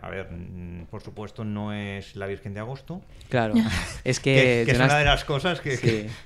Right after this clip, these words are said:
Speaker 1: que, que, que es verdad, que tú, Jaime,
Speaker 2: Sí.
Speaker 1: me acuerdo que lo comentaste, dijiste, "Es que claro,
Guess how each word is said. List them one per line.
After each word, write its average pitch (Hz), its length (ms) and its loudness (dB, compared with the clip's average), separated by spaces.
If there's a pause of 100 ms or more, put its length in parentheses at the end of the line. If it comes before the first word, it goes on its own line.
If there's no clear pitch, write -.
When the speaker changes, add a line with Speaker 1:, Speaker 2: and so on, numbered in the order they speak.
Speaker 1:
que, 123 160 -4
que, 120 180 -4
que 113 120 -2
es 101 100 -6
verdad, 107 340 -4
que 113 100 -8
tú, 101 180 -10
Jaime, 113 240 -6
Speaker 2:
Sí. 117 40 -4
Speaker 1:
me 113 60 -4
acuerdo 113 240 -6
que 120 80 -4
lo 110 80 -4
comentaste, 101 420 -6
dijiste, 127 320 -6
"Es 113 100 -8
que 120 80 -12
claro, 117 400 -6